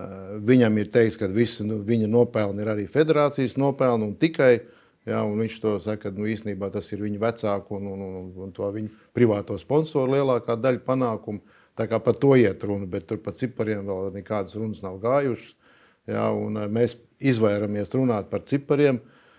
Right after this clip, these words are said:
Mēs sakam, ka finanšu sistēma ir necaurspīdīga.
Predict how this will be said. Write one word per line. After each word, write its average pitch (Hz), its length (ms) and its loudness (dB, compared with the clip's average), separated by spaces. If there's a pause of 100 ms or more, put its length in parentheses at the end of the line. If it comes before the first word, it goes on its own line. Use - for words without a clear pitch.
(180)
Mēs 110 380 0 (280)
sakam, 131 480 0
ka 95 200 -8 (460)
finanšu 127 560 4
sistēma 104 520 -2
ir 87 80 -8
necaurspīdīga. 151 880 2